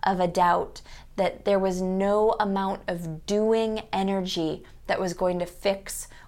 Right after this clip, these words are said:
what was being brought to my door, literally brought to my door. <laughs>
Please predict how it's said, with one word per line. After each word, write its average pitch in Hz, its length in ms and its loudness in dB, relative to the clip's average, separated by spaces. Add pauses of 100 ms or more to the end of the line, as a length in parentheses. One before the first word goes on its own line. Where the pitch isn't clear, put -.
what 180 200 4
was 180 180 0
being 165 400 -2
brought 160 400 -4
to 165 120 -8
my 147 200 -10
door, - 440 -14 (200)
literally 156 480 0
brought - 440 -6 (140)
to - 160 -10
my - 180 -12
door. - 400 -16 (1700)
<laughs> 202 120 -4